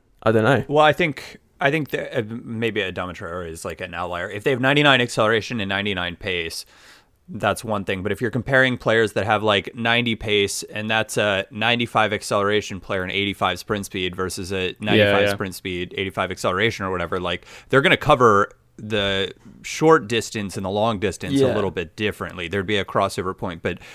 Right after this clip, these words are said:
Speaker 2: to me, this question is like, what's heavier, a pound of bricks or a pound of feathers, right? They're both a pound.
Speaker 1: Yeah.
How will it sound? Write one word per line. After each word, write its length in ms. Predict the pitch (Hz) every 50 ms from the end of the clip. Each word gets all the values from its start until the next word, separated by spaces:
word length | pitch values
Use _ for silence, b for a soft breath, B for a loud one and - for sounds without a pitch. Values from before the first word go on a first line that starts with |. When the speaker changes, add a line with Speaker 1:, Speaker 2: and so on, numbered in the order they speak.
| B B B -
Speaker 2:
to 100 | - 135
me, 120 | 156 156
this 160 | 135 127 -
question 320 | - 135 120 107 - - 110
is 180 | 104 104 92
like, 500 | 110 107 98 95 92 87 - - - - - b b b b b b -
what's 260 | 110 117 107 - -
heavier, 420 | 127 113 101 104 98 95 92 92
a 140 | 92 90 107
pound 260 | - - 120 107 104
of 100 | 98 87
bricks 300 | 90 104 101 95 - -
or 80 | 104 90
a 60 | 85
pound 260 | - 104 92 87 85
of 60 | 85
feathers, 520 | - - 90 82 76 65 78 - - - - - _ _ _ _ _ _ _
right? 320 | - 98 95 98 101 101 - _ _ _ _ _ _
They're 160 | - 120 127 117
both 300 | 98 131 127 120 - 113
a 60 | 95
pound. 340 | - 107 95 95 90 82 -
Speaker 1:
Yeah. 200 | 131 117 107 104